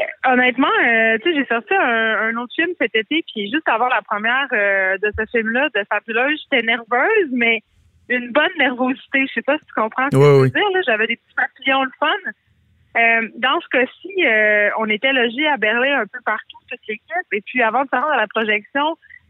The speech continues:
Speaker 1: il y a des navettes, euh, Audi qui viennent nous chercher parce que le festival est, euh, commandité par Audi, donc on a tous des navettes. Et je te le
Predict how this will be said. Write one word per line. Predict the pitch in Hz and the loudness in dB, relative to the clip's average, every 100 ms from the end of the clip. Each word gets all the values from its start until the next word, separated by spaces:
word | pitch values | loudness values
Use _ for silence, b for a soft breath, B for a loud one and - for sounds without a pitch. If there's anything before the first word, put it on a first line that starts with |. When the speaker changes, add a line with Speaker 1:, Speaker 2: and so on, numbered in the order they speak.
| _ 214 | _ 0
Speaker 1:
il | |
y | |
a | 226 | 0
des | 208 226 | 0 -2
navettes, | 220 220 262 277 - | -2 -2 -2 -2 -2
euh, | 208 202 202 208 | 0 0 -2 -2
Audi | 233 202 208 285 | -6 -6 -2 0
qui | 294 233 | 0 0
viennent | 208 208 | 0 0
nous | 208 | 0
chercher | 220 - 294 | -2 2 0
parce | - 202 | 0 -2
que | - | 0
le | 202 202 | 0 0
festival | 208 - 208 233 240 | -2 -4 -2 2 2
est, | 208 190 190 | 2 2 2
euh, | 190 | 0
commandité | 202 190 202 - 233 | -2 -2 -4 -4 -2
par | 214 202 | 0 -2
Audi, | 196 220 | -4 -2
donc | 190 202 | -4 -4
on | 190 | -6
a | 196 | -4
tous | - 247 | -2 -2
des | 208 | -2
navettes. | 196 196 269 - B B B | -4 0 -2 -4 B B B
Et | 262 - _ _ - | -2 -2 _ _ -12
je | - - | -8 0
te | 254 | 2
le | 247 | 2